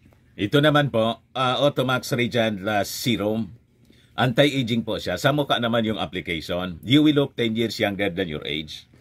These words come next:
Sa mga cancer patients naman po, i-try po ninyo ito. Hindi man po siya gamot, food supplement siya. Kaya lang, gagawa siya, mga kababayan, sa goji berry.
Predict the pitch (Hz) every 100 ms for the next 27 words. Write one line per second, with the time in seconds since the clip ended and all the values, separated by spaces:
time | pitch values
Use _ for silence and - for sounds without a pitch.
0 | - - 127 160 156 156 143 131 123 127
1 | - 120 123 117 - 127 135 131 120 -
2 | - - 147 151 135 131 131 110 107 95
3 | 73 80 80 147 165 147 113 101 95 98
4 | 113 123 - 135 127 127 117 110 92 76
5 | 90 92 104 _ _ _ _ _ _ -
6 | 139 151 135 127 131 127 143 143 117 135
7 | 127 120 117 101 101 110 110 113 101 90
8 | 101 78 78 78 87